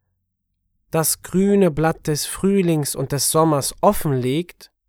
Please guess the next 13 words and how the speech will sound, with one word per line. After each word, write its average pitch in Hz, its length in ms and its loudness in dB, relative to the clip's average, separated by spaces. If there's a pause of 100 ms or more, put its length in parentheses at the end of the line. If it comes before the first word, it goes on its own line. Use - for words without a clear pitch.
(1040)
und 170 240 2
mit 175 240 4
der 165 120 2
Feder 202 680 0
seiner 156 260 2
Macht 139 480 -2
und 147 160 -2
seines 147 400 -2
göttlichen 170 720 -2
Wissens 113 560 -6
in 139 160 -2
schönster 190 760 0
Form 120 580 -4